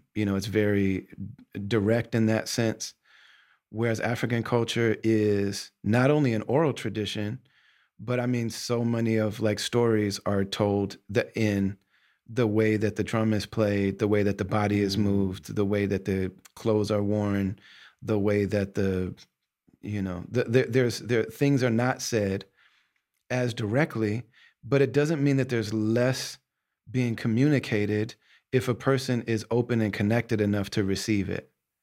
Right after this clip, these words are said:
Speaker 2: Mm.
Speaker 1: There's actually more being
Speaker 2: That's true.
Speaker 1: communicated. Like, the words actually, a lot of times, are constrictive.
Speaker 2: Yeah.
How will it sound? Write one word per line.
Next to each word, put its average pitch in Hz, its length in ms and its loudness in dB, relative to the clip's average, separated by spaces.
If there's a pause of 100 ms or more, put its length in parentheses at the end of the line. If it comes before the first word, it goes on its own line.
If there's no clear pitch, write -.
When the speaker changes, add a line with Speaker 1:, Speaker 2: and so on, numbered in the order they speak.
(480)
Speaker 2:
Mm. 95 220 -8 (240)
Speaker 1:
There's 131 200 -2
actually 151 240 0
more 131 360 2
being 110 180 -4
Speaker 2:
That's 101 100 -6
true. - 100 -12
Speaker 1:
communicated. 98 640 -8
Like, 107 180 -6
the 120 120 -2
words 123 340 2
actually, 110 420 -2
a 107 100 -4
lot 117 200 2
of 127 80 2
times, 104 480 -6 (560)
are 110 120 -4
constrictive. - 800 -8 (200)
Speaker 2:
Yeah. 85 200 -8